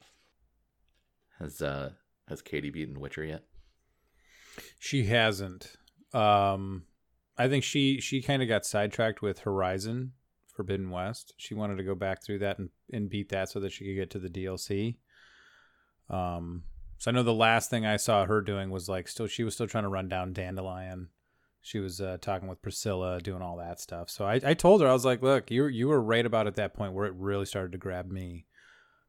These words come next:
Speaker 2: Um, but I think she was, she was just really digging the, the Horizon. She just mainlined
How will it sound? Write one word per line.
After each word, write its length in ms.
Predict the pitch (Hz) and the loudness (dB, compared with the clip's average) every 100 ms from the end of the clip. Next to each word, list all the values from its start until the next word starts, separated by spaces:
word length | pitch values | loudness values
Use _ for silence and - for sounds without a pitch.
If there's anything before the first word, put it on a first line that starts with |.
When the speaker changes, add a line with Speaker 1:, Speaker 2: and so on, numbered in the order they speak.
| _ | _
Speaker 2:
Um, 500 | 107 92 87 87 87 - _ _ _ _ _ - | -4 -2 -4 -6 -12 -16 _ _ _ _ _ -4
but 100 | 104 | -2
I 60 | |
think 160 | 101 101 | -2 -4
she 160 | - 110 | -4 -4
was, 260 | 101 85 - | -4 -8 -10
she 160 | - | -6
was 120 | 107 90 | -6 -4
just 200 | 92 - _ _ _ _ _ _ _ _ _ _ _ _ _ | -8 -10 _ _ _ _ _ _ _ _ _ _ _ _ _
really 500 | 123 98 110 120 113 | -10 -2 4 6 4
digging 400 | 104 110 104 101 | 4 2 2 0
the, 260 | 101 98 98 | -2 -2 -2
the 120 | 98 | -4
Horizon. 640 | 101 110 104 98 101 98 98 | -2 0 2 2 0 -4 -6
She 140 | - | -4
just 200 | 131 123 | -2 -2
mainlined 640 | 110 110 107 107 104 101 | 0 0 2 0 0 -2